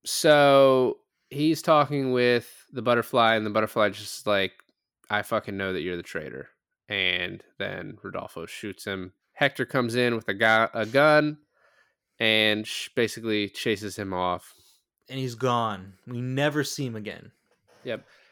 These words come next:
Speaker 1: Oh, we, we did get this really cool scene. You know, we don't get the, the Spike scene where someone's walking on the dolly shot. We don't get that.
Speaker 2: No, but
Speaker 1: You
Speaker 2: we did get the hug. We got the, the double, double take on the hug.
Speaker 1: Which one's that?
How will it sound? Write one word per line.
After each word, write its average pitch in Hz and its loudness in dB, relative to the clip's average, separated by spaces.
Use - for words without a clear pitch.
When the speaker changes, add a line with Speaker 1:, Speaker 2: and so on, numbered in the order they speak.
Speaker 1:
Oh, 156 8
we, 165 4
we 165 -2
did 226 0
get 208 0
this - -6
really 143 4
cool 131 -2
scene. 123 -2
You 156 -6
know, 160 2
we 170 4
don't 247 2
get - -4
the, 160 4
the 147 -4
Spike 151 2
scene 151 0
where 131 2
someone's 131 -2
walking 117 2
on 104 -4
the 107 -4
dolly 104 0
shot. 92 -4
We 107 -10
don't 107 -6
get 104 -12
that. 90 -6
Speaker 2:
No, 175 4
but 170 0
Speaker 1:
You 170 2
Speaker 2:
we 185 2
did 202 0
get 220 -2
the 143 0
hug. 127 0
We 139 -6
got 147 -4
the, 131 -4
the 117 -2
double, 131 -2
double 139 0
take 139 -8
on 123 -8
the 110 -12
hug. 107 -6
Speaker 1:
Which - -12
one's 117 -8
that? 98 -6